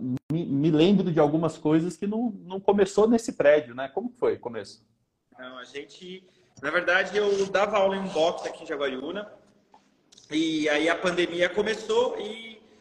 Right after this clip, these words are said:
Speaker 2: nesse meio tempo o box precisou fechar.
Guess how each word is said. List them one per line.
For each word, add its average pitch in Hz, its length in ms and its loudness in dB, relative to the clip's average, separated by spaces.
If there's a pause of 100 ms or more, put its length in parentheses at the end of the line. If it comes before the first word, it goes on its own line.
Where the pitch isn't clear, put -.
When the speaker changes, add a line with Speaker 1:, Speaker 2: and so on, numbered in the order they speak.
(160)
Speaker 2:
nesse 175 260 -4
meio 202 320 0
tempo 208 400 -6 (200)
o - 100 -8
box - 640 -2 (220)
precisou 202 340 -4
fechar. - 560 -4